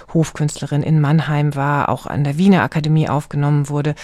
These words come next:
Und eine ganz spannende Frauengestalt ist, die eigentlich erst mit vierzig sozusagen richtig durchgestartet ist als Künstlerin, nachdem sie fünf Kinder bekommen hatte und dann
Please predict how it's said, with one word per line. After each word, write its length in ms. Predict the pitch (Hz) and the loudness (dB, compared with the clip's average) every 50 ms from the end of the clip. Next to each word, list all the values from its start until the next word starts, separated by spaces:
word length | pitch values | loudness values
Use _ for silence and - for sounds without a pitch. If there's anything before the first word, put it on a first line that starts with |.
| - - - - - - - - - - - - - | -16 -16 -16 -14 -14 -14 -14 -14 -16 -18 -16 -4 2
Und 220 | - 156 147 - | 2 2 4 4
eine 100 | 165 156 | 0 2
ganz 340 | - 147 180 202 196 - - | 4 4 4 4 4 4 2
spannende 560 | - - 160 147 175 202 202 185 170 156 147 | 0 0 0 4 4 6 6 6 6 4 2
Frauengestalt 920 | - - 143 143 175 208 220 214 185 180 - - - 165 160 160 160 151 | -2 -2 0 4 4 6 6 6 4 2 0 0 0 2 2 2 0 0
ist, 300 | 117 156 156 - - - | -2 -4 -4 -4 -6 -4
die 240 | 160 156 151 156 139 - - - 50 50 - - - | -4 -2 0 -2 -2 -4 -6 -12 -12 -14 -14 -12 -8
eigentlich 440 | - 139 156 156 151 - - - - | -4 -4 -4 -4 -4 -8 -10 -12 -10
erst 340 | - - 139 160 - - - | -8 -6 -4 -6 -4 -2 -2
mit 160 | 160 151 - | -2 -2 -2
vierzig 720 | - - - - 190 185 196 190 - - 202 175 - 185 - - | -12 -14 -10 -4 0 0 0 0 -2 -2 -4 -2 -4 -6 -10 -10
sozusagen 460 | - 120 - 160 151 - - 160 151 147 | -10 -12 -8 -8 -8 -4 -2 -2 0 0
richtig 340 | 170 - - 151 - _ | -2 -4 -4 -8 -8 _
durchgestartet 800 | - 165 170 190 233 - - 226 - - - 90 - 214 - - | -2 2 2 2 2 2 -2 -4 -4 -2 0 0 -2 -2 -4 -6
ist 160 | - 190 - - | -8 -8 -4 -4
als 160 | 180 - - | -6 -6 -4
Künstlerin, 500 | - 220 214 - - - 208 208 226 220 | -4 -4 -4 -4 -4 -6 -2 0 2 2
nachdem 320 | 185 147 - - 147 143 | 2 0 -2 -4 -4 -4
sie 100 | 143 143 | -4 -6
fünf 280 | - - 175 170 - - | -6 0 0 0 0 0
Kinder 280 | - 208 220 233 208 | -4 -4 -2 -2 -2
bekommen 420 | 185 180 - - 190 185 190 185 175 | -4 -4 -4 -2 0 2 2 2 2
hatte 300 | 190 - - 185 180 - | 0 0 0 -2 -2 0
und 200 | 151 151 - - | 0 -2 -2 0
dann 220 | 147 147 156 151 | 0 2 2 0